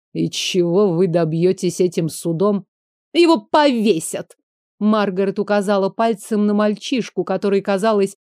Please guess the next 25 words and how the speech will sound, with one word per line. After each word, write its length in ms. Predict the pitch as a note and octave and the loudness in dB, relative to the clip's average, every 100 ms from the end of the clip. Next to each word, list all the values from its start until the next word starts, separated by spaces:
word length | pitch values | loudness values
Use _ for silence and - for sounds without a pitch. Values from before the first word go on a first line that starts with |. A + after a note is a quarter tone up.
| - | -4
не 140 | B3+ | 0
замечал 600 | A#3+ A#3 A#3+ G#3+ - A#3+ | 0 0 0 -2 -2 -2
никого 500 | A3+ A3+ A#3 A3+ C4+ | 0 -2 -2 -2 0
и 80 | C4+ | 0
ничего, 480 | A3 G#3+ - A3 B3 | 0 -2 -4 -2 -2
кроме 360 | - A#3 A3+ A3+ | 0 0 2 2
Ниры. 360 | A3 F#3+ F3 - _ _ _ | 2 0 -2 -10 _ _ _
И 80 | - | -4
матушка, 640 | B3 D#4+ D4 C4+ - B3 A3+ _ - | -2 0 -2 -8 -6 -8 -8 _ -6
застывшая 760 | G#3 A#3+ - - - - A3 | 0 0 0 -2 -2 0 0
вот 220 | G3+ G#3+ - | 0 -2 -2
так, 260 | F#3 F#3 - | -2 -2 -4
с 100 | - | -2
вытянутой 580 | A3 G#3+ G#3+ A3 A3 | -2 0 0 0 2
рукой 360 | G#3 G#3+ A3+ B3 | 2 2 2 0
и 40 | |
с 80 | G3+ | 0
кривой 420 | - G#3 G#3 B3 | 0 0 2 2
усмешкой 540 | G3+ - A3 A#3 - G3+ | 0 0 0 0 -2 -2
на 100 | G#3 | 0
губах, 340 | G3+ G3+ B3+ - _ - | 0 0 -2 -6 _ -6
была 220 | G3+ A3+ | 0 2
просто-напросто 1040 | - G#3+ G#3+ - G#3 A3+ A3 G#3+ - G#3 | 2 -2 -2 0 0 0 0 -4 -2 -6
смешна. 640 | G3+ - A3 G#3+ A#3 A#3 G#3 _ _ _ - | -4 -2 0 0 0 -2 -4 _ _ _ -10
"Сомневаюсь. 1080 | F3 - - E3 E3+ F3+ F3+ F#3+ C#3+ - | -10 -10 -8 -4 0 0 0 0 -2 -10